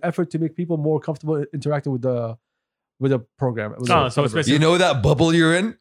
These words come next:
Speaker 3: We'll make a smaller bubble to put
Speaker 1: The
Speaker 3: you
Speaker 1: tools.
Speaker 3: in.
Speaker 1: Oh, let me put it like
Speaker 2: For
Speaker 1: that.
Speaker 2: you to put
Speaker 1: All right.
Speaker 2: yourself in. It's basically like, uh, Instagram close friends.
Speaker 3: Yeah.
Speaker 1: The
Speaker 3: That's what it
Speaker 1: tools
Speaker 3: sounds like.
Speaker 1: are related to what Twitter executives call social privacy.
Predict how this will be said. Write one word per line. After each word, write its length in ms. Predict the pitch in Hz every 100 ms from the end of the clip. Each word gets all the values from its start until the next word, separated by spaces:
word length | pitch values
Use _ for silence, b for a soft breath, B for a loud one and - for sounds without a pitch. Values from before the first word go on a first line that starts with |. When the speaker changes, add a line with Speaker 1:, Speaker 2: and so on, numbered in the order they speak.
| _
Speaker 3:
We'll 180 | 107 131
make 220 | 147 -
a 80 | 107
smaller 720 | - - 120 127 143 131 110
bubble 520 | 90 113 80 73 73 _ -
to 100 | 92
put 220 | 98 147
Speaker 1:
The 80 | 147
Speaker 3:
you 60 |
Speaker 1:
tools. 500 | 170 208 220 196 87 151
Speaker 3:
in. 60 | -
Speaker 1:
Oh, 60 | - -
let 20 | 180
me 60 |
put 120 | 139 110
it 20 |
like 180 | 107 123
Speaker 2:
For 160 | 139
Speaker 1:
that. 80 | 131
Speaker 2:
you 140 | 131 123
to 120 | 113
put 100 | 139
Speaker 1:
All 40 |
right. 60 | 135
Speaker 2:
yourself 320 | 123 117 110
in. 80 | 113
It's 80 | 113
basically 300 | 160 147 147
like, 320 | 139 131 -
uh, 280 | 127 120 123
Instagram 640 | 131 - 123 120 117 117 110
close 260 | 127 117
friends. 380 | - 143 143 - -
Speaker 3:
Yeah. 240 | 160 80 - _ _ - _ _ _ _ -
Speaker 1:
The 60 |
Speaker 3:
That's 120 | 120 113
what 40 |
it 40 | 233
Speaker 1:
tools 180 | 254
Speaker 3:
sounds 20 | -
like. 20 | 151
Speaker 1:
are 120 | 147
related 400 | 156 175 180 180
to 120 | 151
what 360 | 131 143 147 _
Twitter 440 | 165 175 165 139 -
executives 540 | 113 131 143 151 -
call 240 | - 151
social 480 | 151 - 180 175 190
privacy. 600 | - 127 110 101 110 107